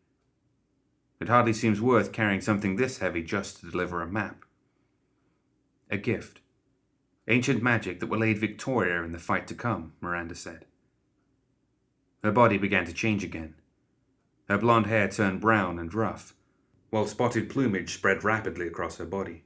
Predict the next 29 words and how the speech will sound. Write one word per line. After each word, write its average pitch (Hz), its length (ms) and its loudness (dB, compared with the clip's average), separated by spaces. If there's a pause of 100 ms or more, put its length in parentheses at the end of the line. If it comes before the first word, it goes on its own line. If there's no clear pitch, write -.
(1700)
"Wait," 117 400 -2 (240)
Sue - 240 -8
said. 80 320 -14 (1040)
Miranda's 110 380 6
transformation 107 640 -2
halted 98 360 -6
part 87 240 -6
way. 90 300 -6 (960)
The - 100 0
unnerving 117 500 4
mixture 131 380 0
of 87 160 -4
woman 101 260 0
and 92 160 -6
bird 98 320 2
stared 95 360 0
back 110 200 -2
at 101 80 -8
him 87 180 -6
like 85 160 -6
a - 40 -8
silent 95 460 -4
predator, 98 500 -6 (360)
waiting 110 340 2
for 87 120 -8
her 87 120 0
prey's 87 420 -2
last 85 300 -8
words. 87 420 -10